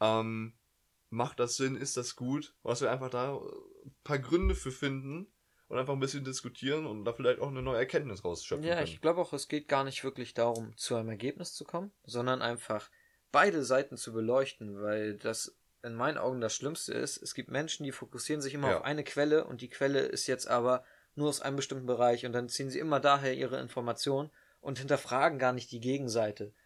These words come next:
Speaker 2: Und das, denke ich,
Speaker 1: Ja.
Speaker 2: könnte bei uns dann ganz gut sein, wenn wir beide Seiten wirklich beleuchten, weil der eine ohnehin die eine Seite vertritt und der andere vertritt die Seite.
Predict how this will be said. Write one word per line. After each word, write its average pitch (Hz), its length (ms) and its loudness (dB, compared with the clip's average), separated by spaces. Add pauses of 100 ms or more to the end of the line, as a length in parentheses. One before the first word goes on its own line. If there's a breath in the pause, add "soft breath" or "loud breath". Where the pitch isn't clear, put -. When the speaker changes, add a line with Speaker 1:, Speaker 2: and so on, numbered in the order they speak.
(200 soft breath)
Speaker 2:
Und 117 180 -4
das, 147 180 2
denke 139 200 -6
ich, 92 40 0
Speaker 1:
Ja. 90 80 4
Speaker 2:
könnte 139 180 0
bei 117 100 0
uns 147 220 -4
dann 135 140 -2
ganz 123 180 -4
gut 143 160 -8
sein, 117 240 -2
wenn 117 140 -4
wir 113 140 -2
beide 139 280 4
Seiten 110 340 0
wirklich 104 280 -12
beleuchten, 113 580 -2 (300 soft breath)
weil 117 140 6
der 120 140 6
eine 143 260 2
ohnehin 135 380 -2
die 123 120 -4
eine 131 220 -2
Seite 120 240 2
vertritt - 420 -4
und 123 140 -6
der 120 80 0
andere 135 240 -2
vertritt - 380 -6
die 160 100 0
Seite. 135 420 2